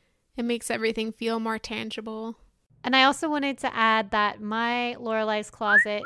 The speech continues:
Speaker 2: goes out to Rory. This might
Speaker 1: <laughs>
Speaker 2: be a little basic of me to pick main character, but <laughs> I'm happy to be that way. Uh, it's, like, a bright red or a really rich red with little white polka dots.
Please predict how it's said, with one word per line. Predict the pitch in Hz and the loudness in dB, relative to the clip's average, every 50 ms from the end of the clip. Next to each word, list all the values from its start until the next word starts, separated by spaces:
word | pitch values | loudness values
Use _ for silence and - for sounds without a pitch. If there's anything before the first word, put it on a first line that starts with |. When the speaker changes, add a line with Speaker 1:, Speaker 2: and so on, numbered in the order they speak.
| 807 - - | 2 4 4
Speaker 2:
goes | - 208 208 - 1077 - | 4 4 2 0 -2 -4
out | - 208 202 196 - 226 | -2 -2 -2 -2 -4 -8
to | - - 226 208 | -12 -10 -10 -10
Rory. | 190 185 208 202 202 196 196 202 208 226 262 277 285 - _ _ _ _ _ _ _ _ - | -8 -6 -6 -4 -2 -2 -2 -4 -4 -4 -4 -4 -6 -10 _ _ _ _ _ _ _ _ -14
This | 226 214 254 | -12 -10 -8
might | 262 226 220 220 269 254 | -4 -4 -4 -4 -4 -4
Speaker 1:
<laughs> | |
Speaker 2:
be | 233 233 | -4 -2
a | 220 | -2
little | 226 226 226 233 226 | -2 0 0 0 0
basic | 196 - 233 233 247 - - 262 254 - | 0 0 0 0 0 -2 -4 -6 -4 -4
of | 254 233 | -4 -4
me | 247 247 247 247 | -4 -4 -4 -4
to | 233 240 | -6 -6
pick | - - 254 233 - - | -6 -6 -6 -6 -6 -6
main | 226 220 226 226 226 226 | -4 -4 -2 -2 -4 -4
character, | - - 247 233 226 - - - 233 214 220 226 | -4 -2 -2 -2 -2 -2 -4 -6 -6 -6 -6 -6
but | 208 - 214 208 208 202 - - - - 285 349 - - - 349 240 - | -6 -4 -4 -2 -4 -4 -6 -10 -6 -2 -2 -2 0 0 -2 -2 -2 -6
<laughs> | - - - - - - - - - | -16 -20 -20 -20 -20 -20 -20 -20 -8
I'm | - - 247 240 233 226 | -4 0 0 2 2 0
happy | 214 226 233 208 208 214 196 196 | 0 0 0 0 0 -2 -4 -6
to | 190 - 220 | -6 -6 -8
be | 190 208 208 | -8 -6 -4
that | 196 190 190 214 | -2 -2 -2 -2
way. | 214 208 202 196 202 202 - - | 0 0 0 0 0 -2 -4 -4
Uh, | 262 220 208 190 185 190 202 - - _ _ - - | -2 -2 0 0 -2 -4 -6 -10 -14 _ _ -10 -10
it's, | 240 233 - | -8 -6 -4
like, | - 247 247 240 | -2 -2 -2 -2
a | 220 | -4
bright | 190 180 - 214 220 226 226 247 240 - | -4 -4 -4 -2 -2 -2 -2 -4 -6 -6
red | 262 262 262 269 269 269 269 269 277 277 262 277 _ _ _ _ - _ _ _ _ _ _ _ _ - | -4 -2 0 2 2 2 2 2 0 -2 -4 -8 _ _ _ _ -20 _ _ _ _ _ _ _ _ -4
or | 247 226 220 220 | -2 -2 -2 -2
a | 214 208 | -4 -4
really | 214 233 214 202 | -4 -4 -4 -4
rich | 190 185 220 220 - - - | -4 -4 -6 -6 -6 -10 -8
red | 226 240 240 240 240 240 240 240 240 233 220 | -2 0 0 2 2 2 2 2 0 0 -2
with | 202 208 202 _ | -6 -12 -12 _
little | - 220 202 202 196 180 | -8 -6 -6 -6 -6 -6
white | 196 185 - - - - | -8 -10 -10 -12 -10 -8
polka | - 240 233 233 240 | -6 -4 -4 -4 -4
dots. | 220 226 220 220 220 220 208 - - - - - - | -4 -2 0 0 0 -2 -4 -6 -10 -18 -20 -20 -20